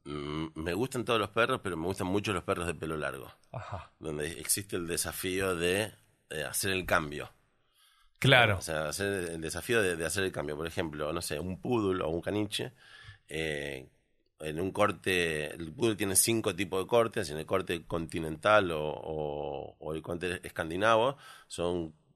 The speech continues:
Speaker 1: son pelos que necesitas más o menos veinte centímetros, veinticinco centímetros de, de pelo para hacer todo el armado del globo, lo que vos ves en las exposiciones, ¿viste?
Speaker 2: Sí, sí, sí.
Speaker 1: Bueno, armar eso es todo un desafío. O sea,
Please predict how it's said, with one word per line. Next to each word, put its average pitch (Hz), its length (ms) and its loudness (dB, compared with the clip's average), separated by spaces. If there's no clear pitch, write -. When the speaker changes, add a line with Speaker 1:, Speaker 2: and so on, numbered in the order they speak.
Speaker 1:
son 95 240 -2
pelos 113 380 2
que 82 240 -4
necesitas 80 540 -4
más 85 200 -4
o 85 60 -6
menos 92 280 -4
veinte 82 520 0
centímetros, 78 640 -6
veinticinco 87 580 -4
centímetros 80 640 -4
de, 64 120 -8
de 76 140 -6
pelo 92 400 -4
para 78 160 -6
hacer 78 240 -4
todo 87 160 0
el 85 80 -2
armado 82 400 0
del 76 140 -2
globo, 101 340 4
lo 73 120 -4
que 76 60 -6
vos 90 140 0
ves 95 160 -2
en 87 60 -2
las 76 140 -4
exposiciones, 85 560 0
¿viste? 120 240 -2
Speaker 2:
Sí, 180 160 6
sí, 170 160 0
sí. 156 200 0
Speaker 1:
Bueno, 78 320 0
armar 98 360 4
eso 156 140 4
es 120 80 0
todo 110 200 2
un 87 100 0
desafío. 73 580 -8
O - 80 -18
sea, 73 240 -8